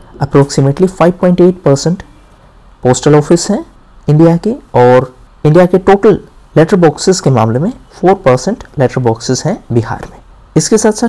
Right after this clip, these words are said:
टेलीकम्युनिकेशन की बात करें, तो इंडिया का रैंक है, वो है सेकंड। टेलीफोन डेंसिटी है, that is eighty six point eight nine। बिहार की टेलीफोन डेंसिटी है फिफ्टी थ्री पॉइंट सिक्स nine। So, telephone density में दिल्ली सब पे,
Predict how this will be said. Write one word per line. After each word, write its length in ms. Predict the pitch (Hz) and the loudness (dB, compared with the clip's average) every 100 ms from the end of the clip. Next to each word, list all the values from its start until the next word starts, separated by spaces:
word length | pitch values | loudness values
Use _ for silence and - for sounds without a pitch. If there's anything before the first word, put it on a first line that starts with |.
| - | 0
टेलीकम्युनिकेशन 800 | 202 220 202 208 220 233 - 240 | 2 2 4 2 2 0 0 -2
की 100 | 220 | 0
बात 220 | 190 190 | 0 -2
करें, 180 | 196 202 | -4 0
तो 100 | 180 | 2
इंडिया 200 | 175 180 | 2 2
का 140 | 175 | 0
रैंक 280 | 143 139 151 | 0 0 -2
है, 180 | 202 311 | -4 -2
वो 120 | 135 131 | -2 0
है 120 | 147 | -2
सेकंड। 440 | - 113 - 240 - - - - | -2 -4 -2 -6 -6 -20 -20 0
टेलीफोन 420 | 160 185 214 190 | 2 2 2 2
डेंसिटी 460 | 143 165 202 190 208 | 2 2 0 -2 -2
है, 280 | 135 - 208 - - | -2 -6 -10 -8 -4
that 160 | 123 185 | -2 -2
is 140 | - 160 | -2 -2
eighty 180 | 160 180 185 | 0 -2 -2
six 140 | - | -4
point 260 | 175 202 - | -4 -4 -2
eight 180 | 139 139 | -2 -2
nine। 320 | - - - | -8 -12 -6
बिहार 320 | 123 - 156 190 | -4 0 0 0
की 100 | 202 | 0
टेलीफोन 420 | 185 185 185 180 | 0 0 0 2
डेंसिटी 360 | 170 175 175 | 0 0 -2
है 220 | 180 285 302 - - | -2 -6 -10 -20 -6
फिफ्टी 280 | - - 196 - | -6 -4 -8 -2
थ्री 180 | 175 | -2
पॉइंट 300 | 190 180 - - | -2 -6 -6 -12
सिक्स 300 | - 160 - | -6 -4 -4
nine। 160 | - - - - - - | -10 -12 -16 -20 -20 -10
So, 160 | - 160 | -6 0
telephone 400 | 160 175 254 233 | 2 2 0 -2
density 360 | 202 185 202 | -2 -2 -2
में 160 | 196 180 | 0 0
दिल्ली 280 | 127 123 156 | 2 2 2
सब 200 | 160 - | -2 -4
पे, 120 | 113 | -6